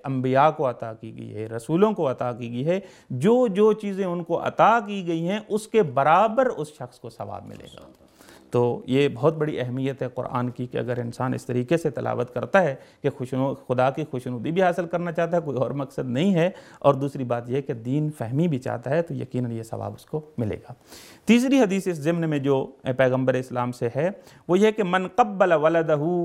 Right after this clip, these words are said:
کتب اللہ عز وجل لہ حسنہ"، جو شخص اپنے بچے کی بوسہ کرتا ہے، بچے کو بوسہ کرتا ہے، خداوند متعال اس کے لیے ایک حسنہ لکھتا ہے، نیکی لکھتا ہے۔ "وَمَنْ فرحہ فرحہ اللہ یوم القیامہ"، اور جو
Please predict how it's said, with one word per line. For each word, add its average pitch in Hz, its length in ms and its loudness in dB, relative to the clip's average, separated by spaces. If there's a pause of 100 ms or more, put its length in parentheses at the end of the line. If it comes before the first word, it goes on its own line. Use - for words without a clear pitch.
(360)
کتب 143 300 0
اللہ 139 500 4
عز 123 180 -6
وجل 120 400 0
لہ 131 460 -4
حسنہ"، 113 380 -4
جو 147 140 -6
شخص 190 300 -6
اپنے 151 300 -6
بچے 131 320 -6
کی 151 240 -6 (300)
بوسہ 131 460 2
کرتا 123 440 0
ہے، 165 200 0 (840)
بچے 123 240 0
کو 147 100 -4
بوسہ 127 260 0
کرتا 127 400 -4
ہے، 151 180 -2 (100)
خداوند 127 360 -4
متعال 123 360 -4
اس - 120 -12
کے - 100 -10
لیے 123 120 -4
ایک 127 200 -8 (120)
حسنہ 120 260 -4
لکھتا 107 320 -6
ہے، 110 60 -6
نیکی 113 300 -2
لکھتا - 280 -10 (100)
ہے۔ 131 40 -6 (500)
"وَمَنْ 165 280 6 (100)
فرحہ 180 540 0 (220)
فرحہ 131 480 -2
اللہ 135 520 -2
یوم 120 260 -6
القیامہ"، 113 500 -12
اور 123 120 -4
جو 160 280 2